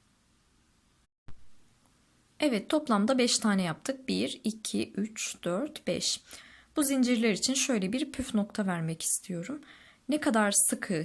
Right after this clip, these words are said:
çekerseniz zincirlerinizi, oyanız o kadar güzel durur. Gevşek çekerseniz, e, o oyadan pek de bir görsellik beklemeyin. Evet, şimdi bakın arkadaşlar, burada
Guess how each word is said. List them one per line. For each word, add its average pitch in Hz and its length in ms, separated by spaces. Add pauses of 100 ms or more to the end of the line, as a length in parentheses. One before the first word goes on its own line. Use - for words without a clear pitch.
(120)
çekerseniz 220 920
zincirlerinizi, 190 1080
oyanız 214 560
o 208 100
kadar 196 500
güzel 185 400
durur. 165 320
Gevşek 226 460
çekerseniz, 214 840 (680)
e, 208 220
o 220 180
oyadan 214 500 (200)
pek - 220
de 180 100
bir 180 80
görsellik 196 760
beklemeyin. 190 640 (580)
Evet, 277 280
şimdi 254 400
bakın 262 240
arkadaşlar, 190 920
burada 208 460